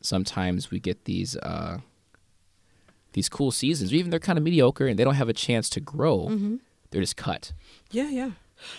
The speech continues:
Speaker 2: Yeah, 'cause if you go back, you know, I started going back and watching the show again from the first episode.
Speaker 1: Mm-hmm.
Speaker 2: And if you watch the last episode and then the first episode right after, oh my gosh, that show was weird when it started.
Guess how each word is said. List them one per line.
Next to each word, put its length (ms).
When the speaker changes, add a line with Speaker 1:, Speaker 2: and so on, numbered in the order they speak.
Speaker 2:
Yeah, 100
'cause 180
if 140
you 60
go 160
back, 340
you 100
know, 380
I 80
started 320
going 240
back 300
and 160
watching 480
the 100
show 300
again 320
from 140
the 60
first 320
episode. 520
Speaker 1:
Mm-hmm. 80
Speaker 2:
And 100
if 160
you 120
watch 320
the 100
last 320
episode 440
and 80
then 100
the 80
first 320
episode 400
right 200
after, 380
oh 220
my 180
gosh, 360
that 140
show 200
was 180
weird 220
when 100
it 100
started. 380